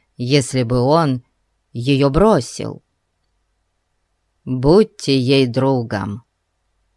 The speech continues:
Она всегда любила вас. Я пришел сюда по поручению Джорджа сообщить вам,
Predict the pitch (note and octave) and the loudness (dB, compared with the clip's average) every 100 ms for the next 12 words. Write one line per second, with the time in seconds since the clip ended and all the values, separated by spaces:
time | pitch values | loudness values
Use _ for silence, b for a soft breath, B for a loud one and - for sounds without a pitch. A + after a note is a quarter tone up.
0 | _ _ _ _ _ _ _ _ - C3 | _ _ _ _ _ _ _ _ -6 -2
1 | C#3 D3 G3 - A3 D#3+ C#3 F3+ E3 D3 | 0 0 -2 -2 0 0 0 0 2 2
2 | A#2+ C3 F3+ E3 B2 A2+ A2+ A#2 A2+ - | 2 -2 -2 -2 -4 -4 -4 -6 -10 -20
3 | - _ _ _ _ _ _ _ _ _ | -20 _ _ _ _ _ _ _ _ _
4 | _ _ _ - _ _ _ _ _ _ | _ _ _ -20 _ _ _ _ _ _
5 | _ _ _ _ _ _ _ _ _ - | _ _ _ _ _ _ _ _ _ -10
6 | B2+ C#3 C#3 D3+ C#3+ D#3+ E3 D#3 D#3 C3+ | -4 -2 0 0 0 0 0 0 -2 0
7 | C#3+ C#3 B2+ C3+ B2 C3+ C3 - D3 C#3 | 0 0 -2 -4 -2 -2 -4 -2 0 0
8 | C3 A#2+ C3 D3 C3+ A#2 - G#2 - - | -2 -4 -2 0 0 -4 -10 -10 -10 -6
9 | A#2 G#2+ - - C#3+ B2+ B2 G#2+ G2+ D3 | -4 -4 -6 -6 -6 -6 -8 -8 -8 -12